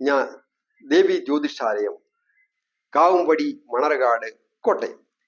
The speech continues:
ഈ ചാനൽ പേരും നക്ഷത്രവും ചേർത്ത് കമന്റ് ചെയ്യുകയും സബ്സ്ക്രൈബ് ചെയ്യുന്നവർക്കും വേണ്ടി പ്രത്യേകം പ്രാർത്ഥിക്കുന്നതാണ്. കൂടാതെ ജ്യോതിഷ കാര്യങ്ങൾക്ക് നേരിട്ട് വരികയോ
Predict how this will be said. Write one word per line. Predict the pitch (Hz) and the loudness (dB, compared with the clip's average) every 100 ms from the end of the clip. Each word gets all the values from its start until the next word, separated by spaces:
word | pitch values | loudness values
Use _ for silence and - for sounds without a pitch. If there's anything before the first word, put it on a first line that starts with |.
| _ | _
ഈ | 175 240 240 | -4 -2 -2
ചാനൽ | 247 113 - - _ _ _ _ _ 170 | -2 -2 -4 -10 _ _ _ _ _ 4
പേരും | 208 202 196 - - | 6 4 0 -8 -12
നക്ഷത്രവും | 165 - 247 202 165 - | -8 -6 -2 0 0 0
ചേർത്ത് | 143 - 131 104 - _ _ _ _ _ _ _ _ - | -2 -2 -2 -2 -6 _ _ _ _ _ _ _ _ -2
കമന്റ് | 190 240 | 0 2
ചെയ്യുകയും | 214 151 139 131 127 123 - | 0 -4 -6 -6 -8 -6 -6
സബ്സ്ക്രൈബ് | 143 - 220 196 | -6 0 0 2
ചെയ്യുന്നവർക്കും | 135 123 120 117 - 117 | 0 0 0 -2 -6 -10
വേണ്ടി | 110 107 101 - _ _ - | -10 -12 -16 -20 _ _ -6
പ്രത്യേകം | 226 226 202 160 | -2 2 2 2
പ്രാർത്ഥിക്കുന്നതാണ്. | 120 104 - - - - | 0 -4 -6 -18 -20 -20
കൂടാതെ | - 170 127 101 101 - _ _ _ _ | -4 0 2 0 -6 -14 _ _ _ _
ജ്യോതിഷ | 139 151 147 147 | 0 0 -2 -4
കാര്യങ്ങൾക്ക് | 123 123 127 123 120 120 110 _ _ _ 123 | -2 -2 -2 -4 -6 -8 -12 _ _ _ -2
നേരിട്ട് | 160 160 147 | 0 0 -4
വരികയോ | 127 120 123 113 113 | -6 -6 -8 -10 -12